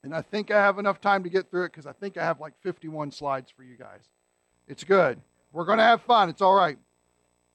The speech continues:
If you're a serious student of the Bible, I would encourage you, get a Scofield Reference Bible or a Scofield Study Bible. There's been a lot of bad things that have been said about the Study Bible over the years from people who do not believe that Jesus Christ is going to literally come back to the earth and reign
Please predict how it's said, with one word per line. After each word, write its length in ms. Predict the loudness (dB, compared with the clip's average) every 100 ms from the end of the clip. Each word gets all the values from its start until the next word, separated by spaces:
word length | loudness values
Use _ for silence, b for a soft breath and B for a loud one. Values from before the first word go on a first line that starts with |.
| _ _ _ _ -14
If 120 | -2
you're 160 | 2 2
a 40 |
serious 380 | 4 4 4 2
student 360 | 0 -2 0 0
of 140 | 2
the 80 | 2
Bible, 460 | 4 4 4 2 2
I 80 |
would 140 | 0 0
encourage 520 | -6 2 4 4 2
you, 140 | -16 -14
get 320 | 0 2 2 _
a 60 | -10
Scofield 800 | -8 0 2 2 4 4 4 0 -4
Reference 440 | -4 -2 -12 -4
Bible 480 | 2 2 2 0 -2
or 160 | -4 -4
a 40 |
Scofield 720 | -6 -6 -4 -4 -6 -2 -2 _ _ _
Study 420 | -14 -2 -2 -2
Bible. 420 | -12 -14 -16 -20 _ _ _ _ _ _ _ -4
There's 120 | 0
been 140 | 4
a 80 | 4
lot 340 | 4 4 6
of 80 | 6
bad 280 | 4 2 4
things 260 | 0 0 -6
that 60 |
have 100 | -6
been 120 | -6
said 280 | -4 2 2
about 260 | 4 0 0
the 80 | -8
Study 300 | -2 -2 2
Bible 360 | 2 2 -2 4
over 300 | 4 4 -2
the 100 | -2
years 420 | 2 2 2 -4
from 220 | -6 -8
people 360 | -6 -4 -2 -2
who 160 | -4
do 220 | -8 -4
not 220 | 2 2 2
believe 360 | 2 2 0
that 120 | -12
Jesus 400 | -12 -14 -12 -12
Christ 320 | -4 -2 -2 -8
is 100 | -8
going 200 | -8 -6
to 80 |
literally 400 | -2 0 2 0
come 200 | 0 -4
back 200 | -2 -2
to 80 | -6
the 140 | -10 -10
earth 200 | -10 -14
and 200 | -12 -6
reign 340 | -6 -6